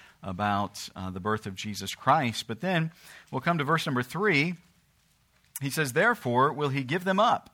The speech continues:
until the time that she which travaileth hath brought forth.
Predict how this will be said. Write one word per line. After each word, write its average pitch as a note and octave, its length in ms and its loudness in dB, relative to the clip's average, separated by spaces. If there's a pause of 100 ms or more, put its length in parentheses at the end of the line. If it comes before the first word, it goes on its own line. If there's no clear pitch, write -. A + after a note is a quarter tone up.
(440)
until A#2 240 0
the C#3 80 4
time E3+ 380 6
that B2 160 2
she F3+ 260 2
which C#3+ 320 -2
travaileth C#3+ 600 2
hath A2 240 0
brought D3 320 8
forth. C#3 440 0